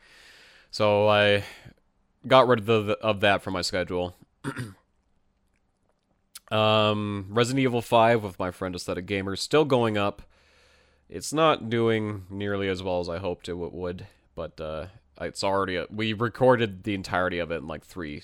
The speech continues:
sittings that were all very close together, so it's all edited and uploaded and scheduled.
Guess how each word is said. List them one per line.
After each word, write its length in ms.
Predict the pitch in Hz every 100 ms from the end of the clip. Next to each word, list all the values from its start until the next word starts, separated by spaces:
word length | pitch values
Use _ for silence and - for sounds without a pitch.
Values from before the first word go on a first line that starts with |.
| -
sittings 640 | - 87 69 71 62 - - _ _
that 180 | - 57
were 160 | 76 78
all 120 | 80
very 280 | 73 76 76
close 340 | - 82 80
together, 340 | 85 78 78 85
so 140 | 78
it's 140 | 78
all 180 | 95 87
edited 400 | 90 90 90 90
and 100 | 85
uploaded 380 | 78 87 85 85
and 160 | 67 78
scheduled. 500 | - 87 87 90